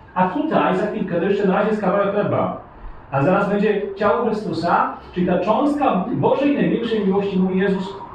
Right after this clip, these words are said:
"Bierzcie, jedzcie, to jest moja miłość. Bo chcę, aby być w Tobie". Nie da się być bliżej Pana Boga i Jego miłości,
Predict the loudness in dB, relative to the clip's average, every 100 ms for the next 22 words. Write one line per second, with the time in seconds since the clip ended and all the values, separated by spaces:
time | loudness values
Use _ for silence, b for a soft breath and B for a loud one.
0 | -14 0 2 2 -2 -2 0 0 -2 0
1 | 0 2 2 2 2 0 0 -4 -8 -14
2 | -20 -20 -20 -20 -20 -20 -8 -4 -2 0
3 | 2 2 2 0 0 0 -2 -6 -12 -16
4 | -4 0 0 0 -4 -10 -18 -20 -20 -20
5 | -14 -2 2 2 2 2 0 0 0 0
6 | 0 0 0 2 2 2 2 2 2 2
7 | 0 -2 -6